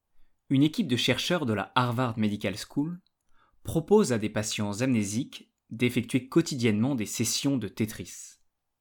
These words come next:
Ces patients souffraient d'amnésie antérograde, ce qui signifie qu'ils étaient incapables de former de nouveaux souvenirs. Si vous êtes cinéphile,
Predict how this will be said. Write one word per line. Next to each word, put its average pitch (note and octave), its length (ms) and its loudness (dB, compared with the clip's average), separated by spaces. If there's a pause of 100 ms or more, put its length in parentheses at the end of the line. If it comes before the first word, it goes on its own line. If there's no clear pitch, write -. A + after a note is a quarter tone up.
(400)
Ces - 200 0
patients B2+ 360 0
souffraient C#3+ 340 -4
d'amnésie A#2 500 2
antérograde, G#2+ 880 -4 (340)
ce - 120 -4
qui B2 120 -4
signifie C#3 420 0
qu'ils A2+ 180 -2
étaient - 300 -2
incapables E3+ 760 0
de A2+ 100 0
former A#2+ 380 2
de A#2 100 0
nouveaux A2+ 240 2
souvenirs. G2+ 640 -8 (800)
Si - 200 0
vous A#2 200 4
êtes A2 120 2
cinéphile, C#3+ 640 0